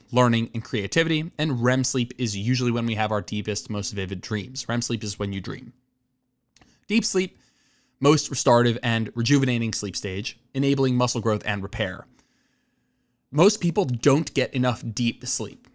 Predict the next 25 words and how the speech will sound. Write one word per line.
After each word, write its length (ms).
A 40
lot 120
of 60
people 140
don't 140
get 80
enough 180
rem 140
sleep 240
either, 220
and 100
we're 60
gonna 80
talk 200
about 280
some 140
of 40
the 60
things 180
that 100
might 140
affect 260
that 160
later, 280
but 320